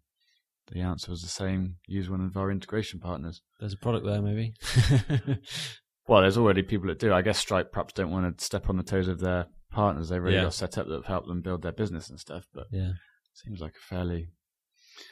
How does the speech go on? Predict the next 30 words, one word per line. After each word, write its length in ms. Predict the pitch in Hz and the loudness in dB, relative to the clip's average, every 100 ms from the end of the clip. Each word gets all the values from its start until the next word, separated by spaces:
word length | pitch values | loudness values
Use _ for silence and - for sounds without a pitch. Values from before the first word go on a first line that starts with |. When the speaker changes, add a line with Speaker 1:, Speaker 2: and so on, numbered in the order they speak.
| - _ | -20 _
Speaker 1:
standard 340 | - 110 101 | 6 8 10
requirement. 520 | 98 98 110 104 104 101 | 8 8 10 12 10 10
So 100 | 123 | 10
anyway, 160 | 113 110 | 10 10
so 100 | 135 123 | 10 10
that, 100 | 101 | 8
that 120 | 120 | 6
was 100 | 104 | 8
annoying 280 | 101 101 98 | 8 8 6
a 60 | |
bit. 240 | 95 110 - _ _ _ - | 6 4 2 _ _ _ 6
Um, 280 | 110 110 113 | 10 10 8
in 100 | 117 | 6
terms 240 | 143 123 | 6 6
of 100 | 120 | 6
the 60 | 101 | 2
second 420 | - 117 - 98 | 2 2 2 0
thing 160 | 95 92 | 2 2
I 60 | 90 | 2
said 160 | 104 | 0
I 40 | 95 | 0
was 60 | |
gonna 120 | 90 | 2
get 120 | 87 - | 0 0
done 100 | 90 | 0
in 80 | 87 | 0
terms 280 | 101 92 | 0 -2
of 100 | 90 85 _ _ _ _ _ _ _ _ _ _ _ - | -2 -6 _ _ _ _ _ _ _ _ _ _ _ -6
the 340 | 87 85 82 82 | -2 0 -2 -4
contacting, 680 | - 95 98 - 92 90 | -2 0 -2 -4 -6 -6